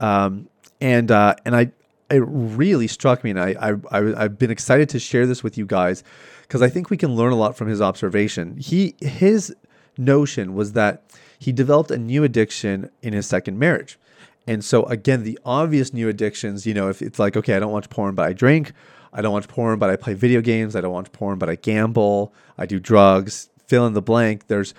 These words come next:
tons of other addictions that you could replace it with. And again, we know that it's not a solution. It's really just a substitute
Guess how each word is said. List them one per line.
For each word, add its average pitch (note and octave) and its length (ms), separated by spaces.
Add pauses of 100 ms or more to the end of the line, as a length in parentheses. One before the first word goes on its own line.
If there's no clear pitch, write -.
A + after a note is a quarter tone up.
(320)
tons C#3+ 280
of C#3 100
other A#2 260
addictions A2+ 440
that G2+ 100
you G#2+ 100
could G2+ 140
replace D3 400
it C#3+ 60
with. G#2 200
And G#2 100
again, A#2+ 340
we G#2+ 100
know A2 220
that A2+ 140
it's G#2+ 120
not G2 160
a G2 40
solution. A2 640 (380)
It's A2+ 200
really A#2+ 300
just G#2 280
a G#2+ 120
substitute A2 720